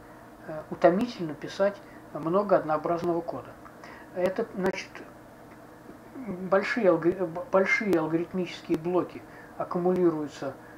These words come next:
э, конструкциями языка, и, кроме того,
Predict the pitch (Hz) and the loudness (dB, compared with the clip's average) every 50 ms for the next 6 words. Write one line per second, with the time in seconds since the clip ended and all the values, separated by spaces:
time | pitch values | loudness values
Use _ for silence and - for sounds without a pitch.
0 | - - - - 160 147 147 147 143 143 143 139 143 143 143 - - - - - | -20 -18 -14 -10 -8 -6 -6 -6 -6 -6 -8 -10 -10 -12 -14 -16 -16 -16 -16 -16
1 | - - - - - - - - - - - - - 170 170 - - 180 175 - | -16 -16 -16 -16 -18 -16 -16 -16 -16 -16 -8 -4 -2 -2 -2 -2 -4 -6 -6 -6
2 | - - 170 151 147 151 147 143 170 175 - 262 262 277 277 - - - - - | -6 -6 -6 -4 -4 -4 -4 -4 -4 -2 0 2 2 2 0 -4 -14 -18 -20 -14
3 | - - 190 - - 196 196 185 185 180 - 202 196 202 247 285 294 | -10 -8 -4 -2 0 2 2 2 2 2 4 4 4 6 6 4 4